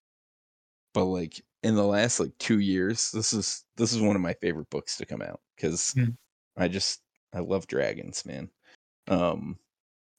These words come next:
Speaker 1: chapter four, we get into lairs and hordes. And this,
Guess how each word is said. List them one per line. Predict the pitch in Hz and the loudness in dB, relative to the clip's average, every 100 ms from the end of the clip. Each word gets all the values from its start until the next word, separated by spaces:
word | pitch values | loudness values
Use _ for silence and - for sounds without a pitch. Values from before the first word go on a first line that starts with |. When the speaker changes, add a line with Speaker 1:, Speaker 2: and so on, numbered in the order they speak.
| - _ - | -20 _ 2
Speaker 1:
chapter | 143 143 143 | 4 4 2
four, | 127 117 | 6 6
we | 110 | 6
get | 107 71 | 4 4
into | 98 | 2
lairs | 90 92 98 95 | 4 6 6 4
and | 87 | 0
hordes. | - 104 117 151 - - - _ _ _ _ _ | 0 2 2 0 -4 -4 -6 _ _ _ _ _
And | - 247 | 4 6
this, | 330 | 6